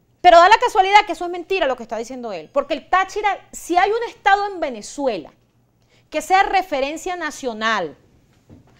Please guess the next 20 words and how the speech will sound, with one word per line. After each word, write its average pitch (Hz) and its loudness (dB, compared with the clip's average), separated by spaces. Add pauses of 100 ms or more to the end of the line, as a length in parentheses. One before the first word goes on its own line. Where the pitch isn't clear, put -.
(520)
antirrevolucionaria, 339 2 (1300)
antiprincipios 381 -2 (160)
de 359 0
abuso 339 0
de 403 4
poder 339 2
de 381 -2
los 349 2
que 320 -4
representan 302 -4
ellos, 233 -8
es 285 -6
el 262 -12
Táchira. 202 -14 (560)
¿Y 339 -16
tú 330 -10
sabes 415 -2
por 320 -8
qué, 294 -10
Vladimir? 214 -14